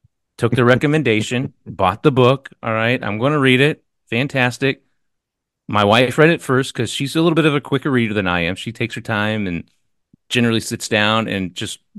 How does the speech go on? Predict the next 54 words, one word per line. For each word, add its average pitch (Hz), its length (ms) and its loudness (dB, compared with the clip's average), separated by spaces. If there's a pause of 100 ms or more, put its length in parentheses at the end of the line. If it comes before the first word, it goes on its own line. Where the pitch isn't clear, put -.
(320)
goes 113 260 0
through 95 200 -4
it, 82 120 -10
right? 95 280 0
And 90 120 -8
so 104 360 2 (400)
after 117 280 0
about, 110 400 2 (540)
I - 100 -8
don't 87 100 -4
know, 90 160 -12 (100)
three 135 260 0
days 117 280 6
of 98 120 -6
reading 123 220 0
the 107 60 -2
book, 117 320 0 (140)
she - 160 -6
was 101 100 -4
like, 98 260 -2 (580)
"You 113 180 -2
don't 98 180 0
wanna 85 160 -6
read 73 180 -12
it." - 120 -18 (360)
I 78 40 -10
was 85 80 -8
like, - 160 -8
"No, 104 220 -2
I 98 80 0
gotta 120 280 2
read 76 200 -2
it. - 100 -18
I 90 140 2
gotta 123 280 4
read 143 180 4
it. - 200 -2
I 98 80 0
got 113 280 0
to 127 100 -2
read 165 180 2
the 151 60 -2
book." - 320 4 (800)
I 117 80 0
read 160 200 6
the 156 60 -2
book, 131 260 -2 (920)
and 127 180 0
I 123 60 2
shouldn't 139 300 2
have 117 100 2
read 113 140 4
the 95 80 -2
book. - 400 -12